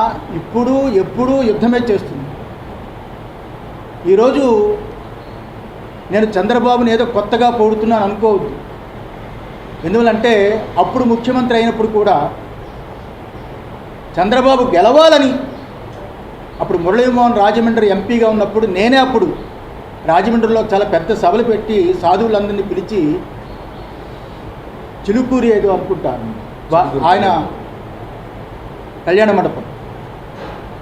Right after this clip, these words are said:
మురళీమోహన్ని గెలిపించడానికి శాయశక్తులా ప్రయత్నం చేశాం. అప్పుడు గెలవాలని, గెలిచినప్పుడు నేనే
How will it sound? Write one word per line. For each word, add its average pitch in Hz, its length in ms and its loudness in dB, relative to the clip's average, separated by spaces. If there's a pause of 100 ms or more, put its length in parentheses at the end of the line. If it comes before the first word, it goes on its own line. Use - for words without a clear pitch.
(280)
మురళీమోహన్ని 220 540 4
గెలిపించడానికి 190 720 0 (200)
శాయశక్తులా 202 640 2
ప్రయత్నం 165 380 -2
చేశాం. - 220 -6 (1500)
అప్పుడు 151 180 0 (120)
గెలవాలని, 185 460 4 (1000)
గెలిచినప్పుడు 240 480 2 (120)
నేనే 240 220 4